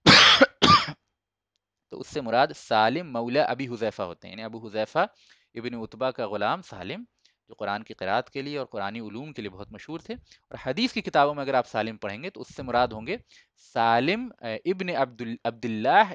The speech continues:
इब्न उमर, ये हज़रत उमर बिन ख़त्ताब के पोते हैं, अब्दुल्ला इब्न उमर के बेटे हैं। और, अ, हदीस में मुवत्ता, जो बहुत मशहूर किताब है हदीस में,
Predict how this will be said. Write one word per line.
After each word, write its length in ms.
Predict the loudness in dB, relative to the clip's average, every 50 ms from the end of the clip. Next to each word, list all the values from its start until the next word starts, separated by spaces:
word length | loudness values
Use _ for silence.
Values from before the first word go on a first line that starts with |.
| -12 -12
इब्न 520 | -14 -14 -14 -16 -16 -10 -10 -8 -10 -10 _ _ _ -14
उमर, 240 | -10 -6 -6 -6 -6
ये 360 | -8 -10 -8 -8 -8 -8 -12 -12
हज़रत 340 | -14 -12 -8 -10 -10 -8 -8 -10 -10 -10
उमर 240 | -10 -10 -10 -10
बिन 120 | -10 -10 -14
ख़त्ताब 400 | -14 -16 -12 _ -4 -4 -4 -4
के 80 | -10
पोते 320 | -16 -10 -8 -8 -6 -6 -8
हैं, 200 | -8 -8 -10 -14 _ -20 -20 _ _ -14 -14
अब्दुल्ला 340 | -14 -12 -10 -8 -6 -6
इब्न 180 | -6 -6 -8 -12
उमर 240 | -14 -12 -12 -12 -12
के 120 | -12 -12
बेटे 300 | -6 -4 -4 -2 0 -2
हैं। 180 | -2 -2 -4 -12 _ _ -20 _ _ _ _ -4
और, 300 | 0 4 6 6 6 4
अ, 640 | 2 -2 _ _ _ _ _ _ _ _ _ -6 -4 -4 -2 -2 -2 -4 -4 -6 -6 -8 -8 -10 _ _ -20 -20 -20 -20 -18 -14 -12
हदीस 300 | -10 -10 -10 -10 -10 -12
में 80 | -12 -8
मुवत्ता, 380 | -4 -2 -2 -2 _ -2 -2
जो 100 | -2 -2
बहुत 200 | -8 -12 -12 -12
मशहूर 260 | -14 -14 -12 -12 -12
किताब 280 | -10 -8 -6 -6 -6 -6
है 40 | -10
हदीस 280 | -12 -14 -16 -16 -16
में, 120 | -16 -16